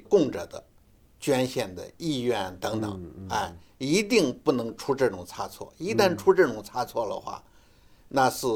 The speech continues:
Speaker 1: 个很悲哀的事情。
Speaker 2: 人命关天。
Speaker 1: 人命关天的事情。
Speaker 2: 嗯。
Speaker 1: 所以说呢，这种情况的话，也是会，如果说你惧怕这个事情
Speaker 2: 嗯。
Speaker 1: 到跟前了，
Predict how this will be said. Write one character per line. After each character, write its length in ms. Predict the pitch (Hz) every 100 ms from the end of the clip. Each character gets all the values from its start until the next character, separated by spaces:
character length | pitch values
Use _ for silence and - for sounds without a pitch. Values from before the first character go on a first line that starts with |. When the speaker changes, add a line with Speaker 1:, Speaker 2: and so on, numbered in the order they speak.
| 101 87 -
Speaker 1:
个 120 | 104
很 240 | - 104 92
悲 200 | 120 120
哀 140 | 117
的 140 | 101
事 180 | 104 117
情。 0 |
Speaker 2:
人 100 | 131
命 160 | 156 123
关 240 | 135 139
天。 240 | 131 139 131
Speaker 1:
人 140 | 151
命 240 | 165 110
关 180 | - 120
天 200 | 113 120
的 100 | 107
事 160 | 95 95
情。 220 | - -
Speaker 2:
嗯。 160 | 87 85 76 - _
Speaker 1:
所 100 | 170
以 60 | 180
说 100 | 175
呢， 240 | 151 123 - - -
这 120 | 180
种 220 | 131 123
情 180 | - 123
况 220 | 143 110
的 60 | 98
话， 240 | 101 95 - _ _
也 180 | 113 101
是 200 | - 165
会， 420 | - 104 101 95
如 240 | 127 143
果 200 | 170 151 123
说 140 | 131
你 200 | 127 123 -
惧 200 | - 196
怕 260 | 131 - 135
这 100 | 110
个 120 | 101
事 180 | 107 104
情 200 | 104 107 - _
Speaker 2:
嗯。 160 | 104 101
Speaker 1:
到 340 | 107 110 107 - - _
跟 200 | 175 165
前 220 | - 101
了， 280 | 131 147